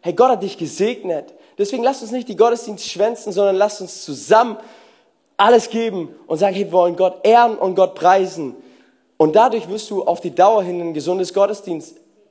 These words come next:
äh, ein gesundes Gottesbild entwickeln. Das vierte ist, leb in der Kleingruppe. Kleingruppen sind so wichtig und so entscheidend, weil, weil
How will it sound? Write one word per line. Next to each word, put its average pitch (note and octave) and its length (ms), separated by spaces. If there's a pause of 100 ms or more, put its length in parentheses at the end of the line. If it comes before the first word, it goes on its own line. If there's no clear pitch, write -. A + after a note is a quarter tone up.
äh, E3 180
ein E3+ 420
gesundes F#3+ 460
Gottesbild G3+ 560
entwickeln. A#2+ 600 (1900)
Das D#3+ 140
vierte B3+ 260
ist, G3+ 240
leb B3 220
in A#3+ 80
der A#3 120
Kleingruppe. G#3 720 (720)
Kleingruppen A3 640 (100)
sind G3+ 220
so G3+ 200
wichtig C4 300
und G3 100
so F#3+ 100
entscheidend, G3 680
weil, E3+ 260 (960)
weil G3 180